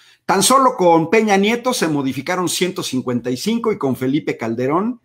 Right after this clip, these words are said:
ciento diez. Se ha modificado en este periodo de seis sexenios neoliberales, cinco veces el artículo veinticinco, seis veces el artículo veintisiete y ocho veces el artículo veintiocho.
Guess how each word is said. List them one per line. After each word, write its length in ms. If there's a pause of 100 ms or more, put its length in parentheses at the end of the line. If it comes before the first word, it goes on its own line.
(200)
ciento 480
diez. 480 (500)
Se 160
ha 80
modificado 640
en 100
este 280
periodo 760
de 240
seis 300
sexenios 640
neoliberales, 680
cinco 540
veces 400
el 140
artículo 420
veinticinco, 840 (200)
seis 480
veces 380
el 120
artículo 520
veintisiete 760 (220)
y 200
ocho 300
veces 360
el 160
artículo 420
veintiocho. 540